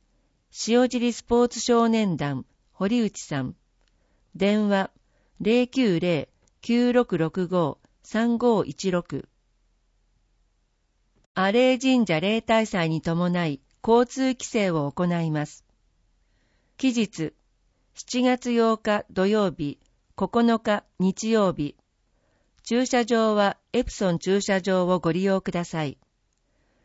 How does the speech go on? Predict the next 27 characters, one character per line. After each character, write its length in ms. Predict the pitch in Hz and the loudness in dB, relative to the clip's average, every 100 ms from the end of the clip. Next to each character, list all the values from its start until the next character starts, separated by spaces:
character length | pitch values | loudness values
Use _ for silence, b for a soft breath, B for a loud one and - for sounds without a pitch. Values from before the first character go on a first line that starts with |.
| _ | _
詳 240 | - 233 262 | -4 0 0
細 320 | - 233 226 | 0 0 2
は 180 | 208 - | 0 -2
お 60 | 180 | -2
問 220 | 220 220 | 0 2
い 60 | 214 | 2
合 60 | |
わ 80 | 202 | 0
せ 140 | 208 | -2
く 100 | 196 | -6
だ 120 | 190 180 | -4 -4
さ 180 | 175 | -4
い。 120 | 151 - _ _ _ _ _ _ _ _ _ _ _ | -6 -8 _ _ _ _ _ _ _ _ _ _ _
問 200 | 220 240 | 0 2
い 60 | 233 | 2
合 60 | |
わ 100 | 226 | 0
せ 120 | 226 | -2
先、 440 | 214 202 - 190 180 _ _ _ _ _ | -2 -4 -2 -4 -6 _ _ _ _ _
阿 160 | - 202 | -2 0
礼 260 | 247 254 240 | 2 0 0
神 280 | 254 233 | 2 2
社 140 | 170 147 | 0 -2
当 240 | 214 226 | 0 0
番 260 | 220 220 214 | 2 2 2
部 140 | 214 | -2
会 300 | 208 151 139 | -4 -6 -6